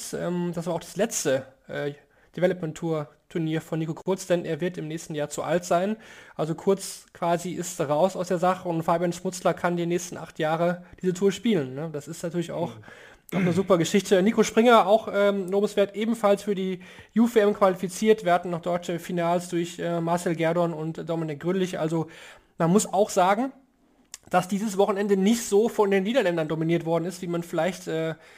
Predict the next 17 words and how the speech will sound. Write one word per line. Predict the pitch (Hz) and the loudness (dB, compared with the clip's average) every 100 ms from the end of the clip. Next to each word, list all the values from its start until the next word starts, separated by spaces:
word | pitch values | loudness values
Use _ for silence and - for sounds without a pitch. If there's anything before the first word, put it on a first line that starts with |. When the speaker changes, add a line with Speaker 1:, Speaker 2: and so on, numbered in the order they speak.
| _ | _
Speaker 1:
jetzt | 170 - | -14 -8
mit | |
Abstrich | - - - 165 | -8 -8 -8 -8
natürlich | 160 170 170 | -4 -6 -4
von | 147 | -4
Rusty, | 170 - 151 143 143 | -4 -6 -6 -4 -4
ähm, | 143 147 147 143 _ - | -6 -6 -8 -12 _ -10
im | 165 | 0
ersten, | 202 - 170 139 _ _ _ _ | 0 0 -6 -8 _ _ _ _
äh, | - 151 151 | -6 -4 -4
im | 160 | -4
ersten | 165 196 180 | -4 -4 -2
Block | 156 147 - - _ | 0 0 -2 -20 _
das | - 151 | -10 -6
so | 156 139 | -4 -4
hatte. | 143 131 131 | -6 -8 -10
Also | 147 151 151 | -6 -2 -4